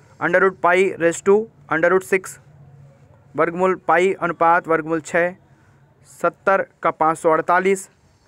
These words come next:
छोटी से छोटी संख्या अंक, है ना, तो उसके बाद आ जाएंगे रीजनिंग में,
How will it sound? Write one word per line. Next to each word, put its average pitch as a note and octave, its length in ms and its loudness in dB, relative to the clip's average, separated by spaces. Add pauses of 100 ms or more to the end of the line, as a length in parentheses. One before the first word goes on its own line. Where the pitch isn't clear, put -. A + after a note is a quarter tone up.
(260)
छोटी D#3+ 240 -4
से E3 60 -10
छोटी E3 220 -8
संख्या E3 320 -6
अंक, D#3 360 -10
है D#3 100 -2
ना, F#3+ 100 -4 (1120)
तो F3+ 80 0
उसके F#3+ 260 -2
बाद G3 140 2
आ F#3 60 4
जाएंगे G3 600 0
रीजनिंग F3+ 400 -2
में, B2+ 180 -8